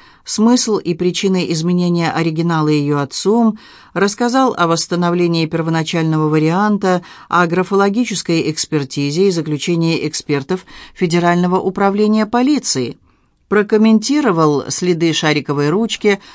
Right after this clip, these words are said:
найденные позже страницы, судебные процессы. Все, против чего была направлена критика в привезенной Зигрун книге, имело свое объяснение и оправдание.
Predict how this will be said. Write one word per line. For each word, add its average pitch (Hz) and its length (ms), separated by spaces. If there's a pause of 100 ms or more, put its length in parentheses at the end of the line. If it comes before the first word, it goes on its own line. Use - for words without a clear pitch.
(160)
найденные 170 600
позже 160 360
страницы, 156 640
судебные 143 540
процессы. 175 800 (460)
Все, 269 320
против 180 340
чего 190 280
была 175 240
направлена 170 600
критика 156 600 (200)
в - 60
привезенной 185 640
Зигрун 165 460
книге, 170 500 (240)
имело 165 380
свое 165 380
объяснение 175 800
и 160 120
оправдание. 165 920